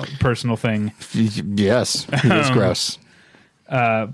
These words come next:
Speaker 1: but, um, we'll talk mo-, more about, um, good movies with gross stuff later.
Speaker 2: Oh, good.
Speaker 1: Um, let me do, let me do a couple more.
Speaker 2: That's fine.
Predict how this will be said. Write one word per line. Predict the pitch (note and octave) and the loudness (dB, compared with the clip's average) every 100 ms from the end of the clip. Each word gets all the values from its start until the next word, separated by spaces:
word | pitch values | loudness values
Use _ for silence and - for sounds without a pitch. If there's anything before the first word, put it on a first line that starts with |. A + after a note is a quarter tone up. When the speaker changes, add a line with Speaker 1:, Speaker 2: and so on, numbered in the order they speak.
| - | -4
Speaker 1:
but, | B2+ A#2+ - | -2 -2 -2
um, | B2+ A#2 A#2+ B2 | -2 -2 -4 -4
we'll | E3 | -2
talk | E3 D3 B2+ | 0 0 0
mo-, | A#2+ | -2
more | B2 B2+ A#2 | -2 0 0
about, | A2 G#2+ - | 2 0 -2
um, | A2+ G#2+ G#2 | -2 -2 -4
good | G#2+ A2+ | -4 -4
movies | A2 G#2+ G2 | -2 -2 -4
with | F#2+ | -6
gross | - G#2 | -4 -4
stuff | - G#2 F#2 - - | -4 -6 -8 -12 -14
later. | A#2 G2+ F2 - | -8 -6 -8 -2
Speaker 2:
Oh, | E3+ | 0
good. | D3 F#2+ - - _ _ - | 2 0 -4 -18 _ _ -4
Speaker 1:
Um, | A#2 A2+ A2+ A2+ A2 _ _ _ _ _ _ _ _ _ _ _ _ - - | 0 2 0 -2 -8 _ _ _ _ _ _ _ _ _ _ _ _ -12 -4
let | E3 | 0
me | F3 E3 | 0 -2
do, | C#3 C#3 C3 C3 - | -2 0 2 0 -4
let | D#3+ | 0
me | G#3 | 2
do | G#3+ | 2
a | |
couple | - D#3 C3 | 0 -2 0
more. | A#2 G2+ D2 - | 0 -2 -6 -2
Speaker 2:
That's | B2 C#3+ | 0 0
fine. | - F#2 | -4 -8